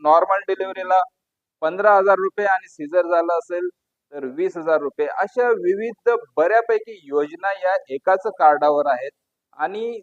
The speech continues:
जे खरे कामगार आहेत त्यांनी या ठिकाणी येऊन नोंदणी करावी यासाठी कुठलेही पैसे लागत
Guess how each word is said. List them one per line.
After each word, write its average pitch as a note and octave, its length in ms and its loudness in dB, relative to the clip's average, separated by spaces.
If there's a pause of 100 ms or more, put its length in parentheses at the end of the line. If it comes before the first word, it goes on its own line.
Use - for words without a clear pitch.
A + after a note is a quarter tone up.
जे G#3+ 140 2 (140)
खरे A#3+ 300 4
कामगार G3 500 2
आहेत B2+ 240 -2 (720)
त्यांनी G3+ 360 -12
या G3 180 2
ठिकाणी G#3 500 -4
येऊन G#3 260 -8
नोंदणी F3+ 540 -6
करावी F3 340 2 (140)
यासाठी E3 680 -2
कुठलेही E3+ 680 -8 (120)
पैसे E3 460 -2
लागत D3+ 360 0